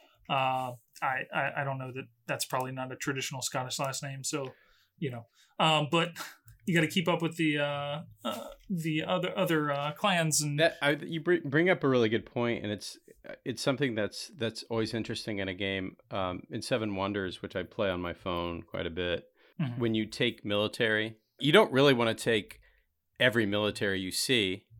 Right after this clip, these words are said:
Speaker 2: to have
Speaker 1: Mm-hmm.
Speaker 2: military dominance. You wanna always just have one more than everyone else,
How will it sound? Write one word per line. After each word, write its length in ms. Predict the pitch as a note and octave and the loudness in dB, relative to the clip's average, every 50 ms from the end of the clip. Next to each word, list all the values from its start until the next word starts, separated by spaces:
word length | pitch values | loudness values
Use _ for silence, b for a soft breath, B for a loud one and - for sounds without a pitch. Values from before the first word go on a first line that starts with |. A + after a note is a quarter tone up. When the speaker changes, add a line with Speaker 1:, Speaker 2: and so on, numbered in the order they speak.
| - - | -18 -12
Speaker 2:
to 140 | - - G#2 F#2+ | -10 -10 -8 -4
have 240 | - - B2+ A#2 G2+ | 2 4 6 6 6
Speaker 1:
Mm-hmm. 80 | G2 G#2 | 4 0
Speaker 2:
military 440 | A2 A2 G#2+ G#2 - A#2 F#2 F2 E2+ | -2 0 -2 -2 -2 -2 -4 -2 -2
dominance. 640 | F2+ E2+ F#2+ G#2+ G#2 E2+ D#2+ F2 E2+ - - - - | -2 -2 -2 -2 -2 -4 -8 -10 -12 -14 -16 -14 -10
You 120 | - A2+ A2+ | -6 -4 -2
wanna 300 | A#2+ B2+ C3 C3 - - _ _ | 0 0 0 0 -2 -4 _ _
always 300 | - B2+ C3 C#3 B2+ - | -6 -2 -2 -2 -2 -2
just 260 | - - A#2 - - - | -4 -6 -6 -6 -2 0
have 200 | A#2 G#2+ G2+ F#2 | 0 0 0 -2
one 280 | F2+ G2+ G#2+ G#2 F#2+ | -4 -4 -2 -2 -2
more 260 | F2+ F2+ G#2 A#2 G#2 | -2 -2 -2 -2 -2
than 160 | E2+ E2+ E2+ F2 | -4 -6 -10 -12
everyone 340 | F2+ - F#2+ - - - - | -14 -16 -18 -18 -20 -18 -20
else, 300 | - - - - - - | -20 -20 -20 -20 -20 -16